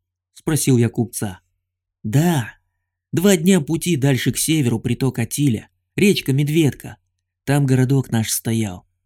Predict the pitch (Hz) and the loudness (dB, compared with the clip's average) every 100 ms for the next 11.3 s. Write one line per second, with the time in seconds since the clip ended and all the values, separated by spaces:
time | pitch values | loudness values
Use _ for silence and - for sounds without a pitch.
0 | _ _ - 151 180 123 - - _ _ | _ _ -2 2 4 2 -2 -12 _ _
1 | _ _ _ _ _ 143 175 180 - 190 | _ _ _ _ _ -2 0 0 0 2
2 | 190 196 151 110 127 131 127 156 123 123 | 4 4 4 2 2 2 0 0 2 2
3 | 139 107 101 - _ _ _ _ 127 131 | 0 -4 -8 -18 _ _ _ _ -4 0
4 | 160 165 139 117 113 117 131 131 110 104 | 2 2 2 -2 0 -2 0 0 0 -4
5 | 95 110 95 - _ _ _ - 165 175 | -4 -4 -4 -8 _ _ _ -6 0 0
6 | - 110 104 107 117 120 117 92 _ _ | 0 -4 -4 -4 -2 0 -2 -4 _ _
7 | _ _ _ _ _ 127 123 - - 151 | _ _ _ _ _ 0 0 0 -2 0
8 | 165 139 135 139 - 160 143 - 135 123 | 0 0 2 0 -2 -4 -4 -2 -2 -2
9 | 123 - 127 135 147 147 - 113 117 120 | -2 0 0 2 2 0 0 0 0 0
10 | 139 143 107 117 131 139 104 104 101 113 | 2 2 2 0 2 0 0 -4 -4 -6
11 | 85 - | -6 -12